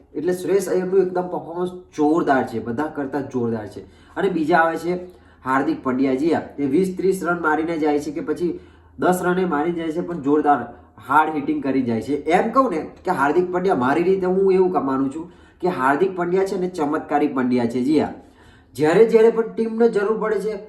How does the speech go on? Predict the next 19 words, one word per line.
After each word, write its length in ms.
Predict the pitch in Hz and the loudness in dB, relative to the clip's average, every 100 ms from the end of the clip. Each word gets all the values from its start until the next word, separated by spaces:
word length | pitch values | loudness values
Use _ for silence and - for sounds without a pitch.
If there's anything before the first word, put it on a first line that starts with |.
| - - | -20 -8
ગમે 300 | 120 185 220 | -2 4 4
ત્યાંથી 260 | 196 - 214 | 2 0 2
નીકળે 360 | 180 185 202 | 2 2 0
ને 140 | 196 165 | -2 -2
ગમે 280 | 160 180 | -2 0
તે 120 | 180 190 | 2 2
રીતે 500 | 165 165 185 185 - | 2 0 -2 -4 -4
રસ્તો 300 | 135 - 170 | -4 -4 -6
કાઢી 280 | 131 139 127 | -2 0 0
લે 120 | 120 | 0
છે. 160 | 120 131 | -2 0
જી 140 | 156 | 0
હા, 80 | 113 | -2
એટલે 200 | 139 165 | -2 -2
આ 160 | 165 | -2
ચમત્કારી 520 | - 127 156 - 135 135 | -2 -4 -4 -2 -4 -2
પંડ્યા 360 | 131 120 127 | -4 -2 -2
છે 140 | 123 135 | 0 0
યાર, 280 | 143 151 | 0 -2